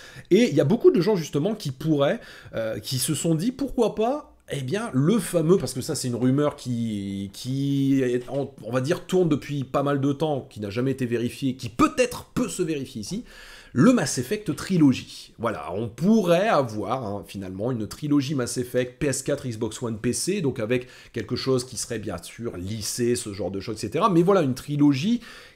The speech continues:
qui permettrait d'oublier les troncs puants qui étaient Mass Effect Andromeda, euh, pardon, <laughs> oh, excusez-moi, Andromeda, euh, qui était vraiment, vraiment immonde comme pas possible, et je pense que ça ferait du bien de re-, pourquoi pas de retourner sur ces jeux-là.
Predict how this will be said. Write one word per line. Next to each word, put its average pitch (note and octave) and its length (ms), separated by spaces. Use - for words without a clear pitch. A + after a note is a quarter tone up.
qui F3 340
permettrait F#3+ 640
d'oublier F3 840
les D#3+ 240
troncs E3+ 240
puants E3 360
qui D3 120
étaient B2 240
Mass C3 260
Effect - 380
Andromeda, B2 880
euh, E3+ 120
pardon, E3+ 360
<laughs> - 20
oh, C#4 200
excusez-moi, E3 420
Andromeda, C3 680
euh, G#2 100
qui - 160
était A2 140
vraiment, A#2+ 580
vraiment G#2+ 420
immonde G3+ 440
comme B2 180
pas B2 120
possible, D3 580
et C3+ 100
je B2+ 100
pense F#3 280
que D#3+ 80
ça C3 160
ferait E3+ 160
du C#3 140
bien D3+ 260
de C3+ 80
re-, A#2 640
pourquoi F3+ 240
pas G#3 120
de D3+ 100
retourner D3+ 420
sur - 160
ces B2+ 160
jeux-là. A#2 380